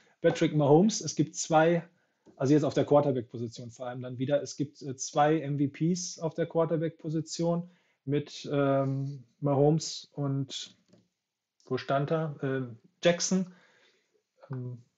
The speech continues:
fast einen dritten mit Deshaun Watson, der ja auch sehr stark in der, ähm, ja, Entschuldigung, meine Katze, ähm, kann sich noch nicht <laughs> damit anfreunden, dass ich mich heute nicht mit ihr unterhalte,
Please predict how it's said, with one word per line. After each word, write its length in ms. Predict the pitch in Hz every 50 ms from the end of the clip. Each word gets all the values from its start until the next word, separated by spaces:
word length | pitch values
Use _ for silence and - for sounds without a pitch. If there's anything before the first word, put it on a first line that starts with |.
| _ -
fast 360 | - - 180 190 185 - -
einen 200 | - 170 165 151
dritten 280 | 131 131 185 214 196 196
mit 160 | 190 175 -
Deshaun 320 | 185 180 180 185 180 170
Watson, 500 | 165 180 180 180 - - 202 196 175 - _ _ -
der 80 | 147 143
ja 120 | 147 147
auch 120 | 139 151 139
sehr 200 | 131 151 160 160
stark 280 | 156 - 160 151 147 -
in 180 | - 143 143
der, 300 | 139 147 143 143 139 143
ähm, 420 | 143 139 139 143 - - 1077 1077 - 127 123 - - - _ _ _ _ _ _ _ _
ja, 340 | - 123 123 123 131 131 - -
Entschuldigung, 480 | 131 - - 139 135 139 139 143 143 -
meine 220 | 147 123 123 123
Katze, 380 | 117 - 135 131 - - - 131 131 135
ähm, 240 | 127 127 131 120 113 _ _ _ _ - - -
kann 140 | - 151 143
sich 100 | 131 139
noch 80 | 139 143
nicht 280 | 147 156 - - -
<laughs> 40 | -
damit 160 | 170 147 135
anfreunden, 380 | 147 151 160 156 - 165 156 147
dass 120 | 147 139
ich 60 | 139 143
mich 120 | 143 -
heute 180 | 147 143 135 139
nicht 140 | 139 131
mit 120 | 156 135 143
ihr 100 | 156 147
unterhalte, 460 | 131 113 113 110 110 123 127 - 156